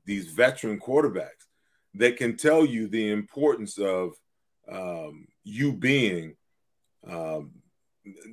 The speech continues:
the leader of the team, you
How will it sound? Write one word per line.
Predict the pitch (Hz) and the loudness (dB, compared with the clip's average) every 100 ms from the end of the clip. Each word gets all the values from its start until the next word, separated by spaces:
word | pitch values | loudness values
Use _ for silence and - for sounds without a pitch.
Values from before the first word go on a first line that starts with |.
| 101 | 2
the | 104 | 4
leader | 101 107 135 160 123 | 6 6 8 8 6
of | 107 104 | 4 2
the | 92 | 0
team, | - 143 113 71 - _ _ _ _ _ _ | 0 2 2 -2 -14 _ _ _ _ _ _
you | 90 98 147 143 135 123 120 | -12 2 6 8 6 2 -4